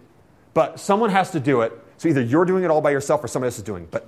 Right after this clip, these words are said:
every step here, somebody is doing it, like, for better or worse, right?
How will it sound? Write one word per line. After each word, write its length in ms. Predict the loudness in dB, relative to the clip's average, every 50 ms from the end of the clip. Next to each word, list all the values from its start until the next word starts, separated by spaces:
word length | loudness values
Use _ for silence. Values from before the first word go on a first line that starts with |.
| -2 2
every 260 | 2 2 2 2 -2
step 360 | -2 0 0 0 0 0 2
here, 260 | 2 4 4 4 2 -2
somebody 520 | -10 -4 -2 0 0 4 4 2 2 2 -2
is 180 | -2 -2 -2
doing 280 | 0 -2 0 0 -2 -4
it, 100 | -8 -12 -16 -20 -20 _ _ _ _ _ _ _ _ _ _ _ -4
like, 160 | -4 -4 -4
for 320 | -4 -14 -20 -8 -4 -2 2
better 200 | 2 2 2 2
or 80 | 2 0
worse, 220 | -2 -4 -6 -8 -8
right? 180 | -8 -8 -10